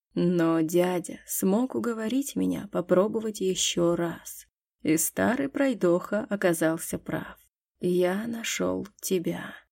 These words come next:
Прости, что таким образом. Прости, но я не смогу теперь тебя отпустить.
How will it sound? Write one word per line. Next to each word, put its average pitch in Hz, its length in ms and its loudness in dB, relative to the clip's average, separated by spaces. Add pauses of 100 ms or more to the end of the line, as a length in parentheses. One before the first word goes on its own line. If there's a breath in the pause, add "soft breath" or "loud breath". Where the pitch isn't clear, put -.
(420)
Прости, 190 760 0
что - 260 0
таким 185 520 -2
образом. - 680 -2 (500)
Прости, 180 800 0 (120)
но 170 360 0
я 185 540 -2
не 180 220 2
смогу 170 500 0
теперь - 400 -8
тебя 175 440 -2
отпустить. - 920 -8